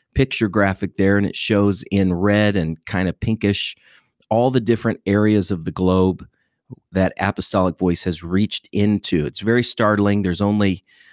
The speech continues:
uh, one or two little places where it hasn't reached. It looks like one of them, I think, is, uh, oh, I don't wanna say what that is. Maybe that's <laughs> Iceland, but, uh, you can look at that and correct me if you want to. Uh, very startling,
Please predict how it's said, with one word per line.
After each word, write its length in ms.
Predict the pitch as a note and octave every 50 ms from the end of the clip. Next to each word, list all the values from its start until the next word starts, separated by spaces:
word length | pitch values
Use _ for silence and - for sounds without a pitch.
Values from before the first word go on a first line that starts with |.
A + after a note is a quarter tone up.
| _ _ -
uh, 200 | - F2 E2 D#2+
one 260 | D#2+ F2+ G2 G#2 G#2
or 60 | G2
two 240 | - - - G2+ F#2+
little 160 | F#2 F#2 F2+
places 560 | - - G#2 G2+ F#2 F2 - F2 F2+ F2 -
where 180 | - F#2 F2+ F2+
it 140 | E2+ - -
hasn't 360 | G2 G2+ F#2+ F2+ F2+ E2+ -
reached. 300 | F2 F2+ F#2 - - -
It 60 | -
looks 180 | - F#2 - -
like 200 | F#2+ F2 - -
one 140 | F2+ F2+ F#2+
of 80 | F2
them, 160 | G2 F2+ F2
I 100 | E2+ D#2+
think, 300 | D#2+ - - F#2+ F2 -
is, 320 | - E2 D#2+ D2+ D2 - - -
uh, 420 | - D#2 D2 D2 - - - - D2 - _ _ _ _ _ _ _ _ - - - -
oh, 120 | F#2 F#2+
I 80 | F#2+ F#2
don't 140 | F2+ E2+
wanna 160 | D2+ E2+ D#2+ D2+
say 160 | - D#2 D2+
what 160 | D2+ D2+ -
that 160 | D#2 D2+ D2+
is. 160 | - D#2 -
Maybe 180 | - E2+ E2+ F2
that's 220 | E2 D#2+ D#2+ - -
<laughs> 40 | -
Iceland, 720 | F2 F2+ F2+ - - - G2 - - - E2 - - - - - - - - - - - -
but, 320 | - F2+ F2 F2 _ - F#2+
uh, 120 | E2+ E2
you 200 | D#2+ D#2+ F2+ G2+
can 320 | G2+ - F2 E2 D#2 - - -
look 180 | F2 F2+ -
at 120 | F2+ - -
that 160 | E2+ D2+ -
and 100 | D2+ -
correct 320 | - G2 F2 D#2+ - -
me 80 | E2+ D#2
if 140 | D2 - -
you 80 | E2
want 260 | D2+ D#2 D#2 D2 - -
to. 300 | - E2 D2 D2 C#2+ - _ _ _ _ _ _ _ _ _ _ -
Uh, 200 | - F#2 D2+ E2
very 240 | E2+ A2+ A#2+ A#2+
startling, 680 | A2+ - - - A2 G2+ G#2 G2 G#2 G2+ G2 G2 G#2